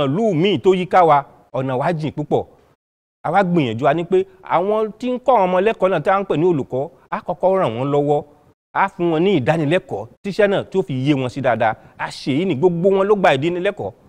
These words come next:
Gbogbo wọn ló gba ìdánilẹ́kọ̀ọ́ láàrin ọdún kọ̀ọ̀kan, a máa ń kó wọn jọ bí ẹ̀mẹ́ta, bí ẹ̀mẹ́rin tí wọ́n fi gba ìdánilẹ́kọ̀ọ́. Ìdánilẹ́kọ̀ọ́ ni àti àwọn nǹkan míì mèremère tá a tún gbé ṣe ní pé ká,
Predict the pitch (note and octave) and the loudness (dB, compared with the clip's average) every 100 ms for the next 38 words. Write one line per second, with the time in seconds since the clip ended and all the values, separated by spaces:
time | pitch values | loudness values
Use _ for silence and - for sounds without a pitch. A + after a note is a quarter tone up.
0 | _ _ F3+ F#3 G3 G3+ A3 A3+ G3 F#3 | _ _ -4 -2 -2 0 0 0 4 4
1 | C#3+ G3 G3 A3 F#3 D3 - - A3 G3+ | 4 0 0 -4 -2 -4 -4 -4 2 4
2 | F3 E3+ G#3 F#3 E3 D3+ F3+ F#3+ F#3 G3 | 4 0 0 0 0 -2 -2 -2 -6 -4
3 | E3+ D#3+ E3 G3+ C#3 D3 - D3 C3+ - | -2 -2 0 0 0 -2 0 -2 -2 -4
4 | F3+ C3+ C3 A2+ A#2+ B2 _ - D3+ C#3 | 0 0 0 -2 -4 -8 _ -10 -6 -2
5 | C3 A#2 A#2+ C#3+ G2 - - D3+ E3+ B3+ | -2 -2 -6 -6 -8 -10 -12 -6 0 0
6 | A#3+ C4+ C4+ A#3 A3+ E3+ G#2 _ - C#3+ | 2 0 2 0 2 0 -4 _ -6 -6
7 | - - A#3 G3+ F#3+ A3+ A3 D#3 A#3+ G#3 | -6 -6 2 4 4 2 -2 -2 -2 -2
8 | G3 D4+ A#3+ D#3+ F#3 G#3 F3+ G3 G#3+ A#3 | -2 -2 -2 2 6 6 6 4 4 4
9 | G#3 A#3 G3+ A3+ A#3 G3+ G#3+ _ - A#3+ | 0 0 0 0 2 0 -2 _ -12 -8
10 | B3+ - | -8 -8